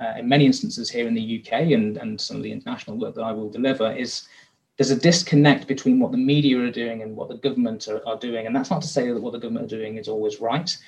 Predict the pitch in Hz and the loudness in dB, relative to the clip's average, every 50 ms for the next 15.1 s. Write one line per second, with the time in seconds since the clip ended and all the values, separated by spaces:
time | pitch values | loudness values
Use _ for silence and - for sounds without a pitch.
0 | - _ _ _ _ 107 107 - - - - - 120 113 - 120 120 123 120 120 | -20 _ _ _ _ -14 -10 -8 -6 -6 -4 -4 -2 0 2 2 4 4 2 2
1 | 113 - - - - - - 113 107 110 214 208 - - - - - - 117 113 | 0 -2 -4 -6 -6 -6 -6 -8 -8 -8 -10 -10 -12 -12 -14 -14 -14 -12 -10 -8
2 | 107 104 104 101 101 _ _ _ _ _ _ _ _ _ _ - - - - 107 | -8 -8 -8 -12 -14 _ _ _ _ _ _ _ _ _ _ -20 -20 -18 -18 -6
3 | - 135 131 131 113 - 113 110 127 147 143 - - - 127 123 117 117 113 113 | -2 2 2 2 2 2 2 0 0 0 0 -2 -2 0 2 4 4 4 4 4
4 | 113 113 117 113 110 107 113 110 - - 120 117 110 110 113 107 - - 107 104 | 4 2 2 0 -2 -2 -4 -6 -6 -4 -4 -4 -2 -2 -4 -4 -4 -4 -4 -2
5 | 107 107 - - 123 113 113 - - 110 107 117 113 110 110 110 110 107 - - | -2 -2 0 2 2 2 2 0 -4 -4 -2 -2 -2 -2 -2 -4 -6 -8 -8 -8
6 | 107 110 107 107 107 107 107 107 - _ _ _ - 110 107 107 107 110 107 107 | -8 -8 -6 -6 -6 -8 -8 -10 -14 _ _ _ -2 0 2 4 4 2 2 0
7 | - - - - - - - - - - - - - - - - - - 143 147 | -2 -6 -10 -12 -12 -14 -12 -14 -14 -14 -14 -14 -16 -16 -16 -14 -4 0 0 2
8 | 139 117 110 107 107 - - - - - _ _ _ _ _ - 123 120 113 - | 2 2 2 0 -4 -6 -10 -20 -20 -20 _ _ _ _ _ -2 -2 -2 -2 -4
9 | - _ _ _ _ _ _ _ - 139 - 143 139 139 139 156 175 - - - | -8 _ _ _ _ _ _ _ -4 -2 -2 0 0 0 0 0 -2 -2 -4 -4
10 | - - 131 123 101 - - - - 247 285 285 - - 208 180 170 165 147 147 | -2 -2 0 -2 -2 -6 -8 -6 0 2 4 4 4 4 4 4 6 6 8 8
11 | 143 139 139 131 120 117 120 - - - 120 113 107 104 - - - 143 147 147 | 8 6 6 4 4 2 0 -6 -6 -4 -2 -2 -2 -4 -6 -2 2 6 6 6
12 | 135 127 127 127 123 127 123 120 113 110 107 104 - - 120 110 113 110 107 104 | 6 6 4 4 4 4 4 2 2 2 0 -2 0 2 4 4 4 4 0 -2
13 | - - - - 123 117 113 110 107 - - - _ _ _ _ _ _ _ _ | -6 -6 -4 2 4 4 6 4 4 0 -6 -18 _ _ _ _ _ _ _ _
14 | _ _ _ 120 117 110 110 110 107 107 107 104 101 104 104 101 101 101 101 - | _ _ _ 2 4 6 6 6 4 4 2 2 0 -4 -6 -10 -10 -10 -10 -12
15 | - | -12